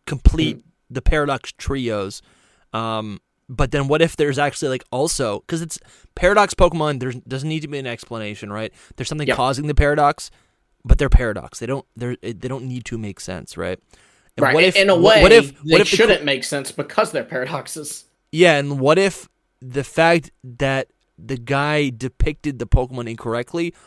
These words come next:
Speaker 1: also c-, makes, also means that maybe that creature then could be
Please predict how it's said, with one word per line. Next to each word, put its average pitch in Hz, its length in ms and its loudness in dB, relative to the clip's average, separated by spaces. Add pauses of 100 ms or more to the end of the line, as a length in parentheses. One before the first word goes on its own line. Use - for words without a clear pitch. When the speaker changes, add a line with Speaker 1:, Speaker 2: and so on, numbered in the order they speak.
(160)
Speaker 1:
also 160 360 2
c-, - 100 -12 (140)
makes, 131 560 -4 (760)
also 180 300 6
means 156 320 0
that 127 140 -2
maybe 139 220 -2
that 139 180 -2 (200)
creature 165 400 4
then 139 220 -2 (160)
could 139 180 -8
be 127 200 -6